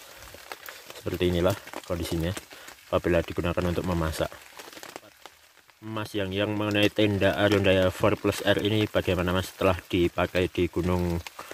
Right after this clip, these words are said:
Arjuna walaupun kita hanya menggunakan semalam?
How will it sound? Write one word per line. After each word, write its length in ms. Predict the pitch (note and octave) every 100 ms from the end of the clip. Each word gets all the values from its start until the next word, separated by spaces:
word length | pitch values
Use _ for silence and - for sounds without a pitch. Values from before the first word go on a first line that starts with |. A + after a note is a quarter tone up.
| - -
Arjuna 480 | G2+ - F2+ E2+ G2
walaupun 400 | F#2+ F#2 E2 F#2
kita 160 | E2+ F2+
hanya 160 | F#2 F#2
menggunakan 480 | F2+ F2 F2 E2+ E2+
semalam? 480 | G2+ F2+ E2 E2+